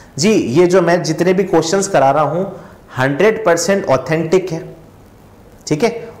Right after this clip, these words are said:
और इसके answers total एकदम perfect है। ठीक है, एक भी question का answer इधर उधर होने के chance हो-, गलत है। ठीक है, सारा सही है ये एकदम। Next, अच्छा ये देखो भाई,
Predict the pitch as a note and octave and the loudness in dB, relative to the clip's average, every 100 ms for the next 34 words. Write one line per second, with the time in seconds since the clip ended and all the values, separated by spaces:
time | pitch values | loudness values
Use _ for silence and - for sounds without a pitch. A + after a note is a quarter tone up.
0 | G#2+ A#2 - D#3 C3+ C#3 F#3 F3+ - - | 0 0 2 2 0 0 0 0 -2 -10
1 | - - - F#3+ G3 F#3+ C#3+ - C3+ C3 | -18 -20 0 2 4 4 2 -2 -6 -2
2 | D#3+ D#3 D3+ D3 D#3+ D#3 G2 E2+ - - | -2 2 0 0 -2 -4 -6 -8 -10 -20
3 | - - F3+ F#3+ E3+ F3 F#3 F3+ E3 - | -20 -4 0 4 2 2 -2 0 0 0
4 | E3+ F#3 D3+ C#3 D#3+ F3+ F3 C3+ D3 C#3+ | 0 2 2 0 -2 -2 0 2 2 2
5 | C3 B2+ B2+ B2+ E3+ E3+ - - - B2 | 0 0 -2 0 -2 -2 -12 -20 -6 -2
6 | B2 C3+ C3+ A#2 C3 - F#2 F2+ - F3 | -2 -2 -6 0 2 2 -2 -10 -4 -2
7 | A3 D3+ C3+ C#3 A#2 G#2 F#2+ F#2+ F#2 F#2+ | 0 2 4 4 0 -4 -6 -6 -8 -12
8 | F#2+ - - - - - B2+ - - - | -16 -18 -20 -20 -20 -4 -4 -4 -12 -16
9 | - - - - - - - - - F#3 | -20 -20 -20 -20 -20 -20 -8 -4 2 4
10 | G3 G3 F#3+ G3 F3+ | 4 4 2 0 -2